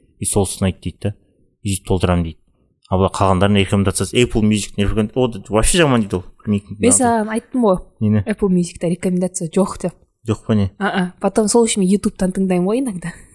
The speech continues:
Speaker 1: Ей, немесе Spotify баса алмайсың ба?
Speaker 2: Вот, сол Spotify, содан кейін Spotify-дан басып алып тыңдаймын деген едім.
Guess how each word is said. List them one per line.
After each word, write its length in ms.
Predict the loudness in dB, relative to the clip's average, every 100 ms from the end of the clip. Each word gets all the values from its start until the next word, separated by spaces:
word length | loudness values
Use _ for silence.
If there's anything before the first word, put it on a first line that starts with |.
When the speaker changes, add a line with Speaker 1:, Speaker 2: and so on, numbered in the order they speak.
| -20 _ _ -8 2
Speaker 1:
Ей, 140 | 4
немесе 320 | 6 4 4
Spotify 320 | 2 2 6
баса 200 | 6 6
алмайсың 300 | 4 4 4
ба? 140 | 2 0 -6 -16 -16 -2
Speaker 2:
Вот, 500 | 0 4 4 4 4
сол 140 | 2
Spotify, 420 | 2 0 0 0 0
содан 200 | 2 0
кейін 160 | -2
Spotify-дан 560 | 0 -2 0 0 0 2
басып 320 | 2 2 2
алып 180 | 0 0
тыңдаймын 320 | -2 0 0 0
деген 260 | 0 0
едім. 280 | 0 0 -2